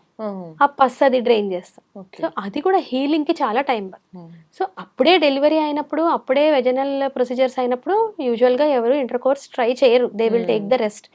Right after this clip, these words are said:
Speaker 1: Hmm.
Speaker 2: But వన్ మంత్ తర్వాత కూడా when they feel that they are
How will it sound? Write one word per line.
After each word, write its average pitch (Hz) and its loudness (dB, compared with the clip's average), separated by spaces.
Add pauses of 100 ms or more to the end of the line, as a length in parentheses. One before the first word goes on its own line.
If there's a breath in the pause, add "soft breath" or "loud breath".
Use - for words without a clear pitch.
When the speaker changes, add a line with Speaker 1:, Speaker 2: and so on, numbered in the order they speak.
(120)
Speaker 1:
Hmm. 170 -16 (420 soft breath)
Speaker 2:
But 254 -2
వన్ 233 -6
మంత్ 311 -2 (100)
తర్వాత 277 -2
కూడా 226 -2 (380)
when 247 -4 (120)
they 285 2
feel 302 -2
that 302 2
they 262 -2
are 240 -6